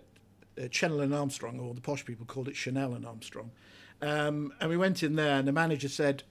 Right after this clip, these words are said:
he didn't know, but probably go to catering college. So that's what I did. I went to Thomas Danby, uh, in Leeds, which was the, uh, a new college when I went there in nineteen seventy-eight.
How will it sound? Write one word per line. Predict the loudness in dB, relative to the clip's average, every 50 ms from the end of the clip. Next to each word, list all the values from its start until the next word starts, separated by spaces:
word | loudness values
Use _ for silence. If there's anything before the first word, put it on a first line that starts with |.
| _ _ -20 _ _ -6
he | -4 0
didn't | 2 2 2 0 -2 -2
know, | -2 0 0 0 -2 -2 0
but | -2 -2 0
probably | 0 -2 0 2 2
go | 2 2 2
to | 0
catering | 0 -2 -2 -2 -2 -6 -10 -10
college. | -10 -12 -12 -12 -12 -16 -16 -20 -20 -20 -20 -20 -20 -20 -20 -14
So | -8 -2 2 4 6 6 6 6 6 4 0 -4 -16 -20 -20 -20 -20 -20 -20 -14 -8
that's | -8 -6 -2 -2
what | -2 -2
I |
did. | 0 2 0 0 0 -2 -6
I | -4
went | -4 -4 -4
to | -4 -4
Thomas | -2 0 0 0 -2
Danby, | -2 -2 -2 -2 -2 -2 -2 -4 -4 -8 -12 -14 -12
uh, | -10 -8 -8
in | -6 -2
Leeds, | -2 0 0 0 -2 -4
which | -10 -10 -10 -10
was | -10 -10 -10 -8
the, | -8 -8 -10 -10 -16 -20 -20 -20 -20 -20 -20 -20 _ -12
uh, | -8 -6 -6 -6 -6 -8 -10 -8 -6
a | -2
new | 0 2 4 4 4 4
college | 4 2 4 4 4 2 2 0 -6 -8 -8 -6
when | -4 -2 -2
I | 0 0
went | 0 -2 -2 -2
there | -4 -2 -2
in | 0 0
nineteen | -2 -2 -4 -4
seventy-eight. | -6 -6 -6 -4 -4 -2 -2 -2 -2 -4